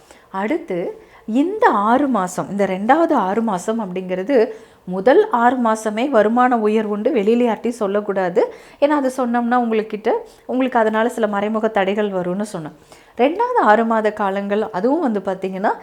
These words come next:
உங்களுடைய வருமானத்தையும் குடும்ப விஷயங்களையும் ஷேர் பண்ணாதீங்க. ஓவராலா இந்த ரெண்டாயிரத்தி இருபத்தி ஆறு வருஷத்துல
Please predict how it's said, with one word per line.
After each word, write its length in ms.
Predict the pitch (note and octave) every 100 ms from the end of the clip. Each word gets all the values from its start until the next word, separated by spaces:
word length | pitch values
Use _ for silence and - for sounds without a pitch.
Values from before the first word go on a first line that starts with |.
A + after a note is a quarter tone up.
| - -
உங்களுடைய 380 | A#3 A#3+ A3 A3
வருமானத்தையும் 640 | F#3+ G#3 A3 G#3+ G#3 E4+
குடும்ப 260 | A4 A3+ G#3+
விஷயங்களையும் 560 | G3+ - F#3+ G3+ F4+ -
ஷேர் 180 | F#3+ F3+
பண்ணாதீங்க. 480 | F3+ F3 D#3+ D#3 D#3+ - - _ G#3
ஓவராலா 720 | A#3+ E4+ F#4 A#3 E3+ E3+ F3 - - -
இந்த 160 | G#3+ G#3
ரெண்டாயிரத்தி 440 | G3 A#3+ F4 F4+
இருபத்தி 320 | B3 A3 A3
ஆறு 180 | G#3 F#3+ F3+
வருஷத்துல 580 | F3 - G3+ F#3 F3